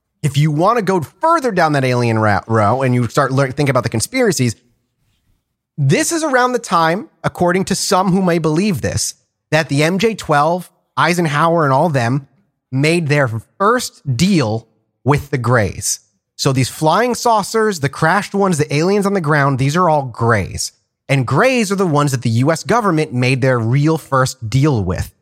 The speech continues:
The deal basically was, you can abduct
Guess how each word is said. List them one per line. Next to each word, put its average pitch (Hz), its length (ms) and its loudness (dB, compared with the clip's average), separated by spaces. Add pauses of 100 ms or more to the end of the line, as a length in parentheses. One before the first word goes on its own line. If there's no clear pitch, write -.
(180)
The 143 80 -2
deal 196 420 0
basically 214 540 -2
was, 156 520 0 (640)
you 220 640 0 (100)
can 247 160 0
abduct 170 680 -2